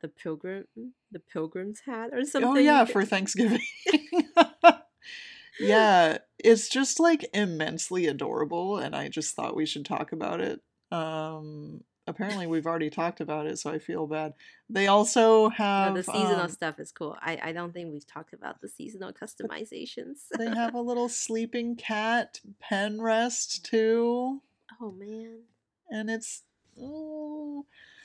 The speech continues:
Speaker 2: Anyway, so that's, that's the kawaii, ultra kawaii. I also just wanted to mention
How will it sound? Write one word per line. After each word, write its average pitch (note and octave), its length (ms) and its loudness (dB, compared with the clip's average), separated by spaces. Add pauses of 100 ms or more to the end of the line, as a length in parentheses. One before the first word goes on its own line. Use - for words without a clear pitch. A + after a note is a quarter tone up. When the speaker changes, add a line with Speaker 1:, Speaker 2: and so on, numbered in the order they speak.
(180)
Speaker 2:
Anyway, D#3 460 -6 (320)
so - 200 -4
that's, F3+ 280 -2
that's G3 260 -2
the F#3+ 140 -2
kawaii, F3 520 2
ultra F#3+ 360 0
kawaii. D#3 720 2
I E3+ 120 6
also F3+ 380 2
just D#3 220 -4
wanted D#3 300 -4
to E3 100 -8
mention D3+ 720 -6